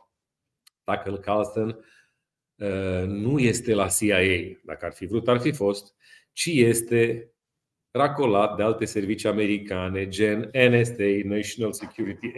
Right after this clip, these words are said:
Agency, cu legătură directă cu serviciile militare secrete ale Pentagonului, acolo unde toată lumea bănuiește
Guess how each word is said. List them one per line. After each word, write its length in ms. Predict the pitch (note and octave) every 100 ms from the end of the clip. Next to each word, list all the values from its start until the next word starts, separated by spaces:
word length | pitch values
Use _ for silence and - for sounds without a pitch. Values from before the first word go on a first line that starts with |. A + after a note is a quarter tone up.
| A2+
Agency, 560 | A2+ G#2+ G#2+ A#2+ - - _ _ - - _ - - _ _
cu 80 | D3
legătură 480 | C3+ C#3 C#3 C#3 C3+
directă 540 | C3 A2+ A#2 A#2 A#2
cu 80 | A#2+
serviciile 640 | A#2+ G#2+ G#2+ G#2+ A#2 A2+
militare 960 | A2+ A2 A#2 A2+ A2+ A2 G#2+ A2+ A2 - _ _ _ _ - - _ _ _ _
secrete 600 | - - G#2+ A2+ G#2 G#2
ale 180 | G#2+ A2
Pentagonului, 1040 | - A2 A2+ G#2+ F#2+ G2+ G#2+ G#2+ A2 - - _ - - _
acolo 760 | - F#3+ F#3+ - C#3 C#3+ C#3 C3+
unde 500 | C#3+ C#3 C3+ C3 C3+
toată 340 | C3+ C3+ C3+
lumea 260 | C3 C3 C3
bănuiește 1000 | B2+ C3 C3 A#2+ B2 A#2+ B2 B2 B2